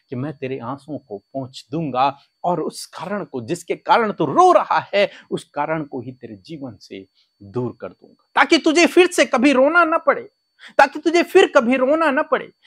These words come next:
ताकि तुझे अपने आंसुओं को फिर कभी बहाना ना पड़े। परमेश्वर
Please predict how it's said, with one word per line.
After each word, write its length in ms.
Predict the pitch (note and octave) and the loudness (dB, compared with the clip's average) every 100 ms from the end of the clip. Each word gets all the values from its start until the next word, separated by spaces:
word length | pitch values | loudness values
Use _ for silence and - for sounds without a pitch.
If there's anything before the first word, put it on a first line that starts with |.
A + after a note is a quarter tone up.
| _ | _
ताकि 180 | C#4+ C#4+ | 2 2
तुझे 220 | C#4+ C#4 | -2 0
अपने 220 | C#4+ C#4 | 2 2
आंसुओं 380 | C#4 C#4+ - D#4+ | 0 0 0 -2
को 140 | - C4 | 0 -2
फिर 220 | D4+ C#4+ | -2 -2
कभी 160 | B3+ B3+ | -2 -2
बहाना 440 | E3 G#3 C#4+ C#4 | -2 -4 -2 -4
ना 160 | C4+ D#4+ - | -4 -6 -10
पड़े। 160 | - - _ _ _ _ _ _ _ _ _ E3+ | -12 -12 _ _ _ _ _ _ _ _ _ -10
परमेश्वर 680 | C#3+ F3+ G#3 - E3+ B2+ | -6 -4 -4 -6 -6 -6